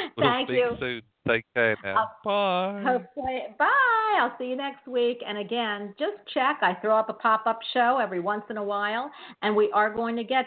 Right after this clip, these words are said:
Speaker 2: to two to three shows back on the air starting in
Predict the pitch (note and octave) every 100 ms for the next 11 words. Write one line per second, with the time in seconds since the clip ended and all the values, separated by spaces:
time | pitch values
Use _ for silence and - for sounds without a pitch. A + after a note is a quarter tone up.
0 | - G3 - - G#3+ A3 G#3+ G#3 - A3
1 | G3 F#3 F#3 _ _ A3 C4 E4 - -
2 | F3 E3 E3 F3 E3 - E3+ E3 D#3+ G3
3 | - _ _ - G3 F3 F3 F3 F3 _
4 | F3 E3+ E3